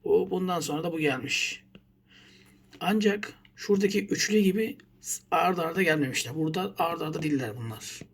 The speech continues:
Bunlar ard arda. Bu ard arda. Ama bunlar, şunlar ard arda değil. Bu, burası ard arda olmayabilir. Şimdi bununla da işimiz bitti. Bundan sonrası yorum geliyor.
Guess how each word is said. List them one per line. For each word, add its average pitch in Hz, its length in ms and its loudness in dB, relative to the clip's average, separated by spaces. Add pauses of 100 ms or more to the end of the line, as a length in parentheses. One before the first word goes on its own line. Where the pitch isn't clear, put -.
Bunlar 165 240 0
ard 175 240 -2
arda. 190 300 -2 (960)
Bu - 180 2
ard 190 260 6
arda. 196 440 0 (680)
Ama 175 200 -6
bunlar, 175 680 -4 (440)
şunlar - 680 -6
ard 151 260 -2
arda 131 260 -2
değil. 135 140 -4
Bu, 135 280 -8
burası 160 300 0
ard 156 220 0
arda 139 240 0
olmayabilir. 135 560 0 (1900)
Şimdi - 500 -4 (920)
bununla 208 280 2
da 196 60 4
işimiz 175 320 4
bitti. 156 360 -4 (720)
Bundan 214 260 4
sonrası 196 380 0
yorum 180 360 2
geliyor. 135 300 -2